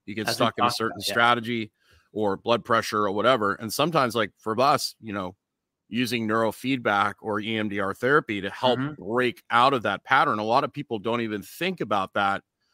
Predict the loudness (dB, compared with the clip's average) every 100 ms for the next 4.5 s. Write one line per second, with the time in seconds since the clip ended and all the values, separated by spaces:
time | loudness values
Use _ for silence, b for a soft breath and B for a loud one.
0 | _ -6 -4 -2 4 2 4 4 4 4
1 | 0 -2 -2 -2 -4 -2 2 2 0 _
2 | _ _ _ _ -10 -4 -2 0 -2 0
3 | 4 4 2 -2 -2 -4 -4 -2 2 2
4 | 2 -2 -2 -2